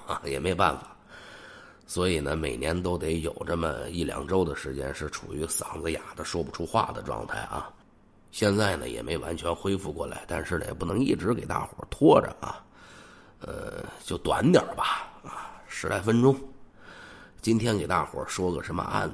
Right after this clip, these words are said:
子呢？来说说一九九四年发生在沈阳的一起血案。素材来源：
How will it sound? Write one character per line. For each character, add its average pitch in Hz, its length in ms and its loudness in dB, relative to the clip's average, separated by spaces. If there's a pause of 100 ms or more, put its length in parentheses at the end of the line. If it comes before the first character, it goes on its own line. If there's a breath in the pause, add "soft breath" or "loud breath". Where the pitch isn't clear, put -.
子 58 160 -6
呢？ - 60 -14 (600)
来 85 180 2
说 95 240 2
说 95 160 2
一 107 160 6
九 92 200 2
九 64 200 0
四 156 300 8
年 - 260 0
发 82 280 -2
生 85 180 -4
在 76 180 -6
沈 - 460 -4
阳 78 300 6
的 - 120 6 (380)
一 73 100 0
起 69 200 0
血 73 160 0
案。 - 200 -4 (1700 loud breath)
素 143 200 8
材 107 180 6
来 101 160 6
源： 76 240 6